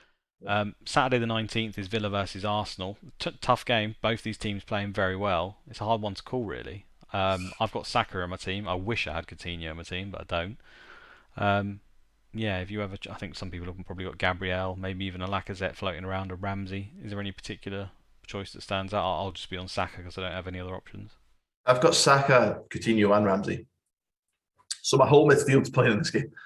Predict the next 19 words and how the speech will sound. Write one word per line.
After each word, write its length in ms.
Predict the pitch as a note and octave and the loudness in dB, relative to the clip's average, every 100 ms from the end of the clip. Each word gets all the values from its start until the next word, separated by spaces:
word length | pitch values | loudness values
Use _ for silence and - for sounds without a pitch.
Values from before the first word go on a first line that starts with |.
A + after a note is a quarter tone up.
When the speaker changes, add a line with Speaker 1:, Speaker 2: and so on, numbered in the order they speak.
| - - - - | -14 -4 2 6
Speaker 2:
Um, 420 | D#3 C3 G#2+ - - _ _ _ _ _ _ - | 8 6 4 -4 -14 _ _ _ _ _ _ 2
I 60 | |
think 180 | C#3 G3+ | 6 8
I'm 60 | B3+ | 8
probably 240 | B3+ G#3+ | 10 10
leaning 240 | D#3 C#3+ B2+ | 10 8 6
towards 260 | B2 A2 | 6 6
Coutinho. 580 | - G2+ A#2 A#2 F2+ - - _ _ _ _ _ _ _ _ _ _ - | 4 0 2 2 0 -2 -10 _ _ _ _ _ _ _ _ _ _ -12
I 40 | |
just 140 | A2 - | -8 -2
think 140 | A#2 | 0
he's 200 | A2+ G#2 | 0 2
got 400 | A#2 G2+ F2+ - | 6 6 6 2
that 260 | E2 D#2+ F#2+ | 2 2 2
man 140 | F#2+ | 2
of 60 | F#2+ | 4
the 100 | F2+ | 4
match 260 | F2+ - | 2 0
appeal. 460 | F2+ G#2 F#2+ F#2 | -2 0 2 2